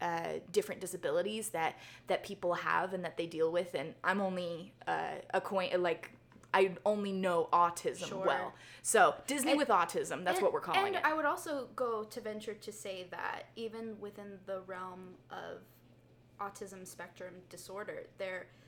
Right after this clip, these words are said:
Speaker 2: there's so much to that. And
Speaker 1: Yeah.
Speaker 2: oftentimes you're never gonna meet one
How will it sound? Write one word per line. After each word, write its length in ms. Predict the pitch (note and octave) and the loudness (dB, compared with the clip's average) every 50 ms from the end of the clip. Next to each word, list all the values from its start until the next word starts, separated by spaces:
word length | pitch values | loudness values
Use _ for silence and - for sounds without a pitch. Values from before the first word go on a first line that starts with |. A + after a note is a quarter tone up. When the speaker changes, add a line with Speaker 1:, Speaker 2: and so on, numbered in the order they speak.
| - - | -10 -4
Speaker 2:
there's 220 | - A#3+ A3+ A3 A3+ | 0 0 2 0 0
so 260 | - - A#3 A3 A3 | -2 -4 -4 -4 -4
much 320 | A3 F#3+ - - - - - | -4 -6 -8 -8 -12 -12 -12
to 220 | - - A3+ G#3+ | -12 -10 -10 -8
that. 260 | G#3 E3 - - - - - - - - - | -6 -6 -8 -8 -10 -14 -18 -20 -20 -12 -4
And 100 | G#3 A#3+ | 0 4
Speaker 1:
Yeah. 120 | B3 C4 | 4 4
Speaker 2:
oftentimes 460 | C#4+ C4+ C#4 C4+ C#4 C4 A#3 A#3 - | 6 4 2 0 0 -2 -4 -4 -4
you're 100 | B3 A3+ | -6 -6
never 240 | A3+ G#3 G#3+ B3 C4+ | -4 -4 -2 -2 -2
gonna 160 | C#4 B3+ A3 | -2 -4 -6
meet 500 | G#3 G3 F#3+ G3 G3 F#3 E3 - - - - - - - - - - _ _ - | -8 -8 -10 -10 -10 -12 -12 -14 -18 -20 -20 -20 -20 -20 -20 -20 -20 _ _ -16
one 640 | - F#3 F#3 G3+ G#3 G3+ G3 F#3+ F#3+ F#3 F#3 F#3+ | -14 -8 -4 -2 0 0 0 -2 -6 -10 -12 -14